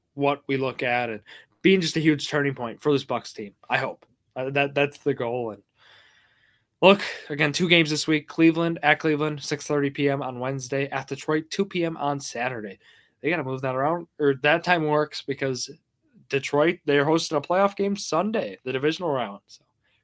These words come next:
congrats to the Lions on that. But that's gonna wrap myself, Drew Skyberg, here on this Monday night. Go enjoy another wild card football matchup. I will be doing that here coming up. Again, thank you all for listening to yet another episode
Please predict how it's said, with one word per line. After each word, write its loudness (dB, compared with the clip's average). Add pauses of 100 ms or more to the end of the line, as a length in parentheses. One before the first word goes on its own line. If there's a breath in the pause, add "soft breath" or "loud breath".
congrats -10
to -18
the -2
Lions -2
on -4
that. -4
But -6 (680 soft breath)
that's 0
gonna 2
wrap 2 (880)
myself, 0
Drew -8
Skyberg, 0
here 0
on 0
this -8
Monday 0
night. 2
Go 2
enjoy 2 (240)
another 0
wild 4
card 2
football -4
matchup. -4
I -4
will -4
be 0
doing -2 (140)
that -4
here -4 (380 soft breath)
coming 2
up. -2 (460)
Again, -6
thank -6
you 2
all 2
for -2
listening -4
to -10
yet -4
another 2
episode -4